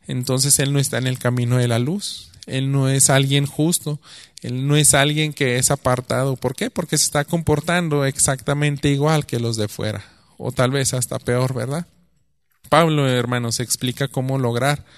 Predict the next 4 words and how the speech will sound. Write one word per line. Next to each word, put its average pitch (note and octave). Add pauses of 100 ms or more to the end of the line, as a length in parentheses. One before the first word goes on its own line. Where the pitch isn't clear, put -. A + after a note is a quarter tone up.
(260)
arreglar A#2
estas B2
situaciones. G#2 (720)
Eh, -